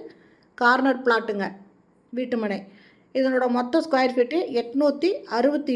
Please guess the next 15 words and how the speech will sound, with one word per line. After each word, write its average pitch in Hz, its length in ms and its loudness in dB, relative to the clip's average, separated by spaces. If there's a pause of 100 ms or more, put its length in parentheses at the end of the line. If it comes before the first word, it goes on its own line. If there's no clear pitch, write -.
ஏழு 233 200 2
ஸ்கொயர் 247 280 0
ஃபீட்டுங்க. 214 380 -2 (1700)
சூப்பரான 285 440 4 (120)
இடங்க, 247 240 0 (240)
கார்னர் 247 400 2
சைட்டு. 233 300 2 (1500)
சின்ன 285 280 6
சைட்டாகவும் 269 420 4
இருக்கு. 226 200 0 (140)
அதனால 240 320 4 (140)
வாங்குறவங்க 254 520 4 (120)
ஹெவி 247 220 4 (100)
அமௌண்ட்டு 247 440 0
கொடுக்கணுன்றதில்ல. 233 720 2